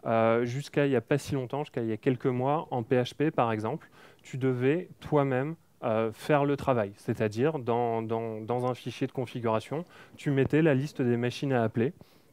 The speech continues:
et ton client P H P pour Cassandra les appelait les unes après les autres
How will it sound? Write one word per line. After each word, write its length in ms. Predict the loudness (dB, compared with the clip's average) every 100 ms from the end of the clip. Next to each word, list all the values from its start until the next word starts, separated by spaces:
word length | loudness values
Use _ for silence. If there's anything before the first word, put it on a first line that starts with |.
| _ _ -18 -18 -10 0
et 120 | 0
ton 180 | 2 -4
client 380 | -2 2 2 2
P 160 | 2
H 100 | 2
P 160 | 2 0
pour 200 | 0 -2
Cassandra 500 | -2 0 -2 0 -2 -8 -20 -8 0
les 180 | 6 6
appelait 260 | 6 4
les 220 | 2 0
unes 80 | -2
après 220 | -4 0
les 180 | 0 0
autres 220 | -4 -10